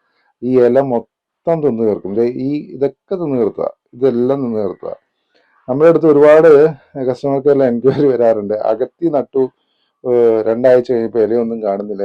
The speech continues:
എന്തോ, ഏഹ്, പഴുത് കൊണ്ടുപോയി" എന്ന് പറഞ്ഞിട്ട്. അപ്പോ ഇത് എന്താണ് നമുക്ക് ഇതിനെ ചെയ്യാൻ പറ്റുകയെന്ന് വെച്ച് കഴിഞ്ഞാൽ,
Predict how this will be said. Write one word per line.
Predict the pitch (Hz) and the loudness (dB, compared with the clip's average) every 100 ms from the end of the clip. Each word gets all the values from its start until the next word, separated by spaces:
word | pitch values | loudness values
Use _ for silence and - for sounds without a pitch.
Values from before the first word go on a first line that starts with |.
| 95 | -8
എന്തോ, | 95 104 101 _ _ _ _ _ 71 | -6 -8 -8 _ _ _ _ _ -14
ഏഹ്, | 64 | -12
പഴുത് | - 110 | -8 -4
കൊണ്ടുപോയി" | 113 104 95 95 | -4 -4 -8 -10
എന്ന് | 85 82 | -12 -18
പറഞ്ഞിട്ട്. | 80 - _ _ _ _ _ _ - | -20 -20 _ _ _ _ _ _ -8
അപ്പോ | 117 127 123 180 _ _ _ _ - | 0 2 2 -2 _ _ _ _ -8
ഇത് | 147 175 180 190 170 170 | 0 4 4 4 2 0
എന്താണ് | 151 160 175 175 180 | -2 0 2 2 2
നമുക്ക് | 160 143 151 | -2 -2 0
ഇതിനെ | 147 143 147 | 2 0 -4
ചെയ്യാൻ | - - 123 139 156 | -8 -8 -2 0 0
പറ്റുകയെന്ന് | 143 127 120 110 | 0 -2 -4 -4
വെച്ച് | 104 | -12
കഴിഞ്ഞാൽ, | 95 95 | -12 -10